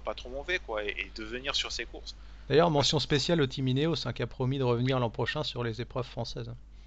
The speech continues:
Speaker 1: Ouais, ouais, ouais. Tout à fait. Mais il faut que ce soit donnant-donnant. Euh,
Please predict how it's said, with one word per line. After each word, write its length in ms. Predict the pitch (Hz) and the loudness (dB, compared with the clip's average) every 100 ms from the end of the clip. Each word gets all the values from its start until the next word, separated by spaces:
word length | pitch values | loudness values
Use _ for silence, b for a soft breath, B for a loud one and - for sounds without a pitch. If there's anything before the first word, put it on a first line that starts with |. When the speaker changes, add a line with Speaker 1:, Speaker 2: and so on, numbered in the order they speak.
| b - - | b -18 -12
Speaker 1:
Ouais, 80 | 117 | -8
ouais, 120 | 107 101 | -6 -6
ouais. 100 | 92 - - - - - - - | -10 -12 -18 -18 -18 -18 -16 -14
Tout 180 | - | -12
à 20 | 110 | -8
fait. 160 | 113 | -8
Mais 140 | 101 98 | -6 -8
il 80 | |
faut 100 | - | -6
que 80 | 139 | -4
ce 80 | - | -2
soit 180 | 120 123 | 0 0
donnant-donnant. 600 | 123 123 123 123 107 107 - B B B - - | 0 -2 -2 -2 -4 -6 -12 B B B -10 -4
Euh, 600 | 101 101 98 98 101 | 0 0 0 0 -2